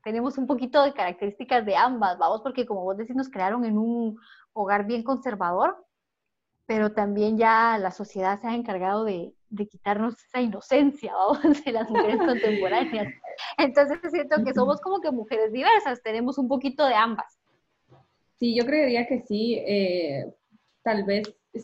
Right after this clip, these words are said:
Speaker 2: o sea, sí, si el término es diverso, pues diverso. Yo diría que somos como un mix de todo. Eh, yo durante mi infancia viví con mi abuela un tiempo, luego me vine ya aquí a,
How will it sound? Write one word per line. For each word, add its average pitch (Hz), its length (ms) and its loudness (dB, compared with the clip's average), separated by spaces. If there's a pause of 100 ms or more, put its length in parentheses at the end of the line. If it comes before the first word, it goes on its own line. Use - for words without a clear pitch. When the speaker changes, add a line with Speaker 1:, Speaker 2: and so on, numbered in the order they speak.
(120)
Speaker 2:
o 247 140 2
sea, 262 100 0
sí, 294 220 2
si 285 80 0
el 240 120 2
término 247 320 0
es 262 100 2
diverso, 269 460 0
pues 202 200 0
diverso. 196 360 0
Yo 196 380 0
diría 202 480 0
que 214 60 -6
somos 220 240 -2
como 214 260 -2
un 190 220 0
mix 220 260 -2
de 208 160 0
todo. 269 380 0 (420)
Eh, 180 640 0 (400)
yo 240 400 4
durante 233 240 2
mi 208 120 2
infancia 226 420 0
viví 208 260 2
con 226 200 0
mi 202 120 2
abuela 226 580 0
un 208 680 0
tiempo, 262 720 0
luego 202 880 0
me 180 140 -2
vine 202 240 0
ya 196 220 0
aquí 214 280 -4
a, 190 240 -2